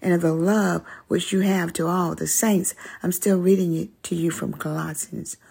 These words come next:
one. "For the hope which is laid up for you in heaven,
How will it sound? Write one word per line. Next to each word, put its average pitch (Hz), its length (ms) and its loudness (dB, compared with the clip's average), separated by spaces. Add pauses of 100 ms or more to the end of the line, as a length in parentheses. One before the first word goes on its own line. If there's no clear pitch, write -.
(260)
one. 156 420 -4 (1800)
"For 277 200 6
the 247 260 4
hope 277 240 6
which 220 180 8
is 196 160 4
laid 214 320 8
up 208 160 4
for 190 120 2
you 196 200 6
in 175 140 4
heaven, 175 440 0